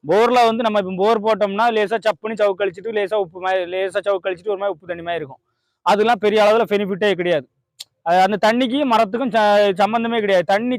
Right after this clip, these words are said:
செழிப்பா இருந்தா மாத்திரமே போதும். அதுக்கு வந்து தென்னங்கண்ணை பொறுத்தளவுல எ-, எல்-, தென்னங்கண்ணுல பனிரெண்டு வெரைட்டி உண்டு. பனிரெண்டு வெரைட்டியுமே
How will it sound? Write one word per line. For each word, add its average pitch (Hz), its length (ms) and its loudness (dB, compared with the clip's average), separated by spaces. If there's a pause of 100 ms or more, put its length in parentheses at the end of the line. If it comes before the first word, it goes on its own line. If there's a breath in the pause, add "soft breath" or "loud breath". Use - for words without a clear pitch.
செழிப்பா 240 360 2
இருந்தா 208 280 2
மாத்திரமே 196 460 -2
போதும். 175 420 -4 (320)
அதுக்கு 208 340 2
வந்து 233 180 0 (100)
தென்னங்கண்ணை 233 460 0
பொறுத்தளவுல 208 500 2 (100)
எ-, 202 320 4 (300)
எல்-, 220 340 -2
தென்னங்கண்ணுல 233 440 -2
பனிரெண்டு 226 460 0
வெரைட்டி 208 200 0
உண்டு. 220 180 -6
பனிரெண்டு 233 480 0
வெரைட்டியுமே 226 440 -2